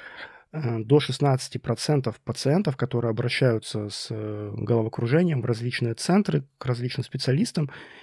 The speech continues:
им страдают именно от П П П Г. И П П П Г, если говорить очень по-простому, это состояние, когда человек жалуется на головокружение, испытывает головокружение, хронические головокружения, но при этом никакие диагностические тесты,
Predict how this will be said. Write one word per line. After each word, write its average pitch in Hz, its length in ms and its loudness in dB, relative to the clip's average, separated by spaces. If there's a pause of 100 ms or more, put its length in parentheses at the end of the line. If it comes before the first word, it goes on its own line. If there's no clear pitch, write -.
им 127 180 -2
страдают 139 540 4
именно 160 400 4
от 151 320 0 (380)
П 147 100 8
П 151 80 6
П 139 160 4
Г. 120 280 4 (720)
И 123 260 2
П 139 140 4
П 135 100 4
П 135 140 4
Г, 196 400 6 (320)
если 123 340 2
говорить 120 380 4
очень - 240 0
по-простому, 185 720 4
это 135 160 -4
состояние, 190 440 2
когда 127 220 2
человек 120 420 2 (100)
жалуется 107 600 -4
на 107 200 -2
головокружение, 131 840 6
испытывает 156 520 4
головокружение, 175 760 4
хронические 123 680 -2
головокружения, 147 840 4 (420)
но 170 160 6
при 156 160 4
этом 156 240 6
никакие 135 480 2
диагностические 120 800 0
тесты, 170 560 4